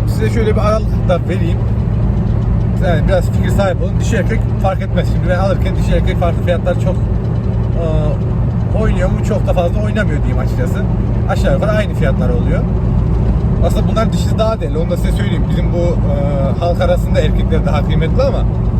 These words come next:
Kırşehir civarında belki bu civarlarda daha kıymetli ama bunlar aslında dişisi daha kıymetli. Bizimki erkeğe kıymet verirse çünkü damızlık vasfı yüksek. Genetikli hayvanlar bunlar.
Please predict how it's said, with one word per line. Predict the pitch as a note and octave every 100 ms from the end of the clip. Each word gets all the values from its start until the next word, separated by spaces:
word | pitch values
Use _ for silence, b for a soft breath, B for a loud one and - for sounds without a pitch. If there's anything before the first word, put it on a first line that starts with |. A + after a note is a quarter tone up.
| - - -
Kırşehir | - - E3+
civarında | D3+ D#3 D3+ - C#3+
belki | C#3+ -
bu |
civarlarda | - D#3 D3 - -
daha | D#3 D#3 -
kıymetli | - F3 F#3 F3+
ama | G3+ F3 E3+
bunlar | F#3+ G3
aslında | - -
dişisi | - - - -
daha | A3
kıymetli. | A3+ - - -
Bizimki | - - E3+
erkeğe | - F3 -
kıymet | E3+ F3
verirse | F3 - -
çünkü | - -
damızlık | E3+ F3 -
vasfı | F3+ -
yüksek. | - - C4+ - - - - - - - - - - -
Genetikli | G#3+ A3 F#3 A#3
hayvanlar | F#3 D#3 D3 C#3+ -
bunlar. | A3